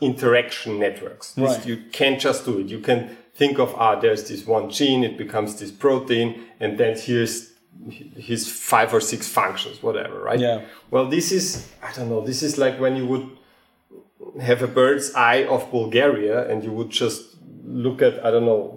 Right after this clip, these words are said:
Speaker 1: one lane of one road for five meters. That's the picture that you get.
Speaker 2: Yes.
Speaker 1: Um, so if you really want to understand what happens in a cell, you have to simulate it in a computer with all its levels of regulation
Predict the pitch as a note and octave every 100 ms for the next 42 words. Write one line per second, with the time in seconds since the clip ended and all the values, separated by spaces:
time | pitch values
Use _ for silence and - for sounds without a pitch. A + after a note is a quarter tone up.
0 | G#2+ A#2 B2 A#2+ A2+ A#2 B2+ C3 C3 B2
1 | - - B2 A#2+ A2+ A2+ B2+ C#3 - A#2+
2 | A2+ A#2+ A2 A#2+ G#2+ G#2 - B2+ A#2+ -
3 | - C#3+ C#3+ C3 A#2+ - A2 G2 G#2 -
4 | - A#2+ G2+ F#2 - - _ - G#2+ G#2
5 | G2 F#2+ - _ - A#2 A2+ C#3 - B2+
6 | A#2 E3+ G3+ E3 B2+ B2 - A#2+ A#2 -
7 | B2 - B2+ A2+ - A2+ A2+ G#2 - A#2
8 | A2 G#2 G#2 G#2+ - G#2 - C#3 C3+ A2
9 | G#2 G#2+ G#2 A#2 G2 - G#2 - C3 C3+
10 | E3+ F3+ - - _ A2+ G#2+ - C3 C3+
11 | F3 F#3 F#3 B2+ - - G#2+ G#2+ B2 C3
12 | C3+ - B2 G#2+ A2 A2 G#2+ G#2+ A#2+ C3+
13 | - - A2 B2+ C3+